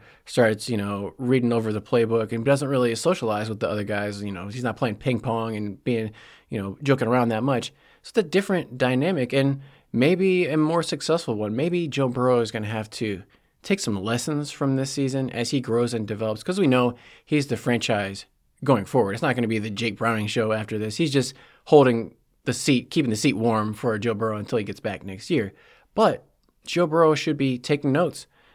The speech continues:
and observing what Jake Browning is doing because he's having success.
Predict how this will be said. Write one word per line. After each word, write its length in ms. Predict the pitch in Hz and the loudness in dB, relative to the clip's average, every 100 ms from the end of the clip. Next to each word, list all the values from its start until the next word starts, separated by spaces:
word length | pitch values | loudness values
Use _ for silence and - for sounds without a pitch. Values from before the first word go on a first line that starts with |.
| _ - | _ -6
and 380 | 117 117 110 - | -4 -2 -6 -6
observing 800 | 113 107 117 139 160 113 113 - - | -4 -4 2 2 2 0 -2 -8 -4
what 220 | 127 - | -4 -2
Jake 200 | 139 127 | -4 0
Browning 280 | 123 123 110 | 0 0 -4
is 100 | 92 | -4
doing 340 | - 156 110 | 0 0 0
because 240 | 101 113 | -4 -4
he's 180 | 127 139 | -4 0
having 260 | 180 165 160 | 2 0 -4
success. 500 | 156 - 220 151 | -6 0 0 0